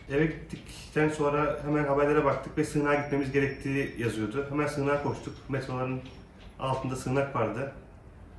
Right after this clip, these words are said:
Oralara girdik. Oraya girer girmez bombardıman tekrar başladı. Arkasından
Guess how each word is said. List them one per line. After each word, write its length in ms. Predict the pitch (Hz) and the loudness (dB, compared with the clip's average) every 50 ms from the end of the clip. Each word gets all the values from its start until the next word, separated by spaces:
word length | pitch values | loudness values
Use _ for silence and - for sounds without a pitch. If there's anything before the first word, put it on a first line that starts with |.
| - - - - - | -20 -20 -20 -12 -4
Oralara 360 | - 139 139 139 143 143 147 | 0 2 4 4 6 4 4
girdik. 560 | 139 131 123 113 113 147 - - - - - - - - - - - - - - - - - - - - - - | 2 2 0 -2 -4 -6 -10 -12 -14 -16 -18 -18 -18 -20 -18 -20 -20 -20 -18 -18 -18 -18 -18 -16 -16 -10 -4 0
Oraya 240 | 139 147 147 147 | 2 4 4 4
girer 180 | 143 151 160 160 | 6 6 6 6
girmez 300 | 151 151 151 156 139 139 | 6 6 6 6 6 6
bombardıman 480 | 139 139 139 139 143 139 135 143 139 139 | 6 4 6 6 6 6 6 4 4 2
tekrar 300 | 147 - - 139 131 123 | 2 0 2 0 2 2
başladı. 420 | 120 - - 117 113 139 143 143 - - - - - - | 0 0 -2 -4 -4 -4 -6 -6 -8 -12 -16 -12 -4 0
Arkasından 680 | 147 147 143 147 147 - 156 156 160 170 170 165 170 | 2 2 2 0 0 2 4 4 6 4 4 2 0